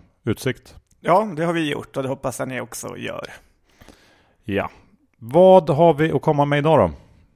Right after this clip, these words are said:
Speaker 2: Ja, vi har ju en hel del av bolagsrapporter, men kanske det största av allt är ju att vi har en intervju med Erik Niva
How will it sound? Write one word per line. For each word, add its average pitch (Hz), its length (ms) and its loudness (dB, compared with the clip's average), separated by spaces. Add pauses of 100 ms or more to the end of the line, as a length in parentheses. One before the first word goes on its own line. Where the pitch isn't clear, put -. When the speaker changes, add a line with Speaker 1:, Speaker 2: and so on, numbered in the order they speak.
(480)
Speaker 2:
Ja, 185 300 4
vi 180 120 -2
har 175 180 0
ju 175 100 0
en 165 80 -6
hel 180 260 -2
del 175 480 -2 (260)
av 143 380 -4
bolagsrapporter, 151 920 -4
men 127 120 -6
kanske 170 200 -6
det 151 340 -2 (180)
största - 500 -4
av 180 100 2
allt 220 340 -4 (100)
är 135 240 -2
ju 131 320 -6
att - 360 -8
vi 135 120 -6
har 117 540 -6 (340)
en 131 260 -4
intervju 131 520 -8
med 135 300 -8
Erik 127 440 -6
Niva 143 500 -4